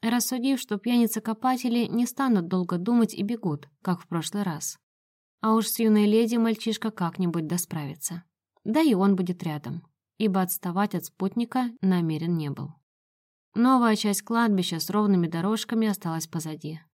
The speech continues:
Могилы через одну, защищённые клетьми, удивительно, как страх влияет на производительность труда, остались нетронутыми. Теперь под ногами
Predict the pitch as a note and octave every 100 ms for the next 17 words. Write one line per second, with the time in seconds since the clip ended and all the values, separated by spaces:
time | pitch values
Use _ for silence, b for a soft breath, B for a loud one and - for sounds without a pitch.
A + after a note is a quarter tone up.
0 | _ _ _ _ _ - A3+ A#3 A#3 C#4
1 | G#3+ G3+ G3+ F#3+ G3 G3+ A#3+ G#3 - G3+
2 | F#3 F#3+ A#3 G#3+ F3+ D#3+ E3+ D#3 A3+ A#3+
3 | F#3+ - _ _ A3+ G3+ G#3+ G#3+ G3 F3
4 | E3 E3+ E3+ - G3 G3+ G3 F#3 F3 G3
5 | F#3+ F3+ D#3+ E3 D3+ D#3+ D3 - D#3+ E3
6 | - F#3 F3 C#3+ D3 _ _ _ G3 F3
7 | - D#3 E3 - G3+ G3 F#3+ D3+ D3 B2+
8 | D#3 _ _ _ _ _ _ _ _ B3
9 | A#3+ C4 B3+ A#3 A3 G#3+ G#3+ B3 A#3 E3+
10 | D#3+